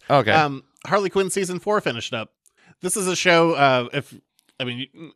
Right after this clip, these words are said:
Speaker 2: I always think it's funny to track my opinions on this show sometimes, 'cause, like, when that came out, they're releasing some clips, and I'm like, "I have no interest in this." And then I checked it out, I'm like, "Oh, this is actually really good, and I like it a lot." Then we get to season four, I'm like, "It started off really strong." And it's not that it ended poorly, it's that it's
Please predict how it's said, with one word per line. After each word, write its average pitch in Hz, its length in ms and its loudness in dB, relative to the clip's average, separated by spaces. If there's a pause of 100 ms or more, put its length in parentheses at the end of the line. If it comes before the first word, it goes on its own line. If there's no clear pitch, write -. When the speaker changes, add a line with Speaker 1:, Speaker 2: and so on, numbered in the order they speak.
(140)
Speaker 2:
I 139 80 -2
always 196 160 -2
think 180 140 -6
it's 123 80 -6
funny 123 200 -6
to 113 160 -4
track 110 340 -10
my 117 120 -12
opinions 113 400 -12
on 123 140 -8
this 120 120 -8
show 120 200 -8
sometimes, 131 400 -6
'cause, 135 180 -6
like, 135 180 -4
when 147 120 -6
that 147 120 -6
came 139 200 -6
out, 139 140 -4
they're 123 220 -10
releasing 135 480 -10
some 120 140 -14
clips, 135 240 -12
and 139 60 -14
I'm - 20 -8
like, 127 120 -10
"I 131 60 -4
have 117 100 -4
no 101 140 -12
interest 101 340 -14
in 110 80 -14
this." 107 140 -12
And 131 80 -14
then 156 60 -8
I 117 60 -8
checked 135 200 -10
it 151 40 -4
out, 160 60 -4
I'm 170 80 -4
like, 127 160 -8
"Oh, 175 140 2
this 147 140 -4
is 151 100 -4
actually 175 300 -4
really 120 220 -8
good, 175 160 -6
and 107 100 -6
I 104 80 -10
like 107 200 -10
it 123 60 -10
a 131 40 -6
lot." 160 280 -6 (140)
Then 139 100 -4
we 151 60 -4
get 160 100 -6
to 135 60 -14
season 151 320 -4
four, 160 220 -4
I'm 156 80 -6
like, 139 220 -6
"It 135 140 -8
started 160 320 -2
off 156 220 0
really 156 220 -4
strong." 151 600 -4 (300)
And 170 120 -2
it's 170 160 -4
not 214 240 -6
that 202 120 -2
it 208 160 -2
ended 156 400 -4
poorly, 147 560 -6 (160)
it's 143 220 -8
that 151 160 0
it's - 480 -4